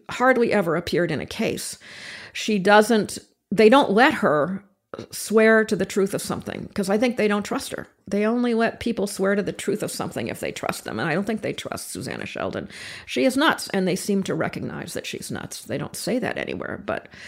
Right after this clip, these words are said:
so I think people who have not paid attention to the way these testimonies are used in court miss out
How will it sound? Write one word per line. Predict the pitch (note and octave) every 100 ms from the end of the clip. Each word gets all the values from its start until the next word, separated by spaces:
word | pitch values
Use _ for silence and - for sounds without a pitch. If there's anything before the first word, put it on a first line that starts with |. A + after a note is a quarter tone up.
| - - - -
so | - - D#3+ C#3 -
I | F#3+
think | A#3+ A3
people | B3+ B3 A3
who | A3
have | G#3 F3+ F3+ - _ - - _ _ -
not | G3+ G3 G3+ A#3 - - _ -
paid | - G#3 G3
attention | - - A#3 A#3 - D3 A#2+ D#3+
to | F3+
the | F3+
way | F#3 F#3+ F#3+ F#3 F#3+ - - - - - -
these | E3+ F#3 F3 F3 - -
testimonies | - A#3+ - F3 D3 C3+ C3 - -
are | F3
used | F3 F#3 F#3 F3 E3+ - _ _ -
in | G3+ F#3
court | - A#3+ E3 D#2+ - - - - - _
miss | F#3+ G3+ G#3+ - -
out | C3+ D#3 -